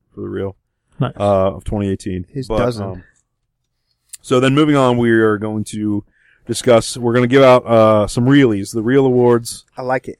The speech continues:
Speaker 1: for twenty eighteen.
Speaker 3: The realies.
Speaker 1: Uh, Dan, I know you had a couple ideas.
Speaker 2: Did?
Speaker 1: Uh, I don't think any of your ideas, oh, no, I did write down best movie I haven't seen.
Speaker 2: Oh. Um, I'm gonna go with, uh,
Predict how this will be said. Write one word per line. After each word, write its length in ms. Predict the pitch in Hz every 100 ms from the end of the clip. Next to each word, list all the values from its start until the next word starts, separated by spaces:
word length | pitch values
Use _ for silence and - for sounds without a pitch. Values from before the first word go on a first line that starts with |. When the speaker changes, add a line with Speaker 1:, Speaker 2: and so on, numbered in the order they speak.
| _
Speaker 1:
for 100 | 117
twenty 260 | - 113 110
eighteen. 280 | 107 - 139
Speaker 3:
The 60 |
realies. 720 | 156 180 165 143 110 - - _ _ _
Speaker 1:
Uh, 560 | 117 107 104 98 95 95 -
Dan, 240 | 120 127
I 100 | 127
know 100 | 120
you 160 | 120 120
had 100 | 113
a 40 |
couple 260 | - 110 110
ideas. 560 | 104 104 104 101 - _ - - _ _ _ _
Speaker 2:
Did? 260 | 113 139 151 _ -
Speaker 1:
Uh, 500 | 104 101 95 95 80 60 50 62 57 62 60 50 55 50 _ -
I 60 |
don't 240 | 123 135 127
think 180 | 139 117
any 180 | 120
of 140 | 110 104
your 360 | 107 107 110
ideas, 300 | 104 107 104 107
oh, 240 | 135 101
no, 180 | 113 120
I 80 | 117
did 180 | 127 131
write 200 | 131 117
down 180 | 117 107
best 220 | 107 120
movie 220 | 110 101
I 120 | 98
haven't 260 | 101 101 98
seen. 200 | 104 - _ _ _ _ _ -
Speaker 2:
Oh. 160 | 127 - _ _ _ _ 123
Um, 680 | 117 117 120 123 127 165 202 _ _
I'm 400 | 165 185 202 208
gonna 200 | 208 185
go 240 | 170 175 165
with, 380 | 160 160 143 160
uh, 440 | 151 151 147 135